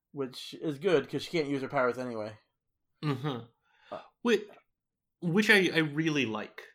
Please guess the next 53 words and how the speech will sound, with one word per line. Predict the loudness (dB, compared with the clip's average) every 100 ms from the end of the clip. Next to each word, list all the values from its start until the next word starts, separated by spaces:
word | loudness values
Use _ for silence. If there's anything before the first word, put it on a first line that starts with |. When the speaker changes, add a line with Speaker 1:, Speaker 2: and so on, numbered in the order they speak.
| _ -4
Speaker 2:
Like, | -2 0
like, | -2 -4 -10 _
Speaker 1:
Mm-hmm. | -2 -2
Speaker 2:
um, | -2 -6 -10 -14 _ _ _ _ _ _
we | -2 0
see | 2 2
a | 2
lot | 0 0
of | -2
T | -2 -2
V | -2
shows | -2 -2 0 -2 -4
and | -4
movies | -4 -2 -2 -4 -6 -6
where, | -4 -4 -6 -8 _ _ _ _
you | 0 0
know, | 0
someone | 0 -2 0 -2
is | -4
part | -6 -4
of | -4 -4
this | -8 -8
group, | -2 0 0 -2 -12 _ _ -6
and | -2
then | -2
all | 0 0 0
of | -2
a | -4
sudden | 0 0 0 -2
the | -4
group | -2 -4 -2
does | -2
something | -2 -4 -4 -2
bad, | -2 -2 -4 -6
so | -6 -4 -6
this | -10 -12 _
person | -4 -4 -4 -6
is | -6
immediately | -6 -6 -8 -8 -8 -8
untrusted. | -10 -8 -10 -10 -8
But | -4
no, | 0 0
he's, | 0 -2 -4 -8 _
like, | -2 -2
while, | -6 0 2 2 2
yes, | 0 0
he | -2
does | 0 0 0
have | -2 0
an | -4 -4
immediate | -4 -4 -2 -4
need | -2 -2 -4 -8
for | -8 -8 -10